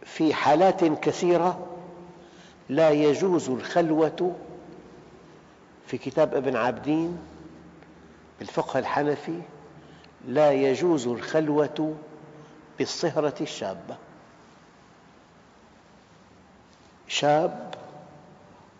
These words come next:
وزوجة أبوه شابة والأب كبير بالسن، أو عم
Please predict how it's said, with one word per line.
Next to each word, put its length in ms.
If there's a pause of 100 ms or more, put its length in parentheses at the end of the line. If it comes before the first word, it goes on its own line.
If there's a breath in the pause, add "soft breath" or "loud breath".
وزوجة 500
أبوه 340
شابة 560 (1080 soft breath)
والأب 340
كبير 360
بالسن، 380 (1120 soft breath)
أو 340 (520)
عم 420